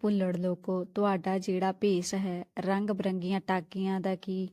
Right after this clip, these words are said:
ਖਫਣੀ ਸੁਆ ਕੇ ਗਲ ਪਾਈ ਹੈ, ਹੱਥ ਵਿੱਚ ਡੰਡਾ ਫੜ ਲਿਆ ਤੇ ਸਰੀਰ ਦੇ ਉਦਾਲੇ ਸੁਆ ਮਲ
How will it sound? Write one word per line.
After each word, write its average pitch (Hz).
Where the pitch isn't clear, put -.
ਖਫਣੀ 240
ਸੁਆ 208
ਕੇ 208
ਗਲ 190
ਪਾਈ 185
ਹੈ, 214
ਹੱਥ 202
ਵਿੱਚ 196
ਡੰਡਾ 185
ਫੜ 180
ਲਿਆ 196
ਤੇ 196
ਸਰੀਰ 196
ਦੇ 233
ਉਦਾਲੇ 190
ਸੁਆ 190
ਮਲ 196